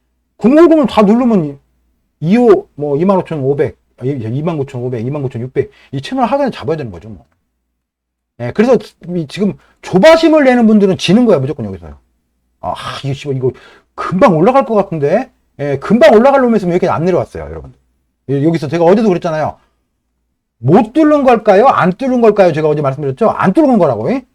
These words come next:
왜냐하면 여기까지 올린 놈이 여기까지 올렸는데 이거를 여기서 고-, 고작 요만큼을 아, 못 뚫었겠어? 안 뚫은 거예요. 왜냐하면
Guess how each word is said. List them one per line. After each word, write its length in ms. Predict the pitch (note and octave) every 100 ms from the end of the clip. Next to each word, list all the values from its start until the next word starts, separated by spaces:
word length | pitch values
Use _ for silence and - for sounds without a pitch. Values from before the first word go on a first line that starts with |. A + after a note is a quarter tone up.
| _ _ -
왜냐하면 680 | A3+ D4+ C#4+ D#4 C#4 A2 - _ _ C3+
여기까지 400 | C4 B3+ E4+ D4
올린 280 | A3 A3
놈이 220 | A3 G3 C#3+
여기까지 400 | E3+ C#4+ D#4+ C4
올렸는데 400 | A#3 G#3+ F#3+ D3
이거를 380 | E3 G3 C#3
여기서 260 | B2+ G3 G3 C#3 B2+ C3 -
고-, 220 | D3 C3+
고작 220 | - F#3+
요만큼을 380 | D#3 G#3 A#3 F3
아, 220 | G#2+ F#2 _
못 180 | C3+ F3+
뚫었겠어? 540 | A#3+ G#3+ C#3 B3+ C#4 _ _ _ _ _ _
안 200 | G#2 E3
뚫은 200 | D#4 D#4
거예요. 360 | A#3+ A#2 F#2 F#2+
왜냐하면 300 | C#3+ G#3+ E3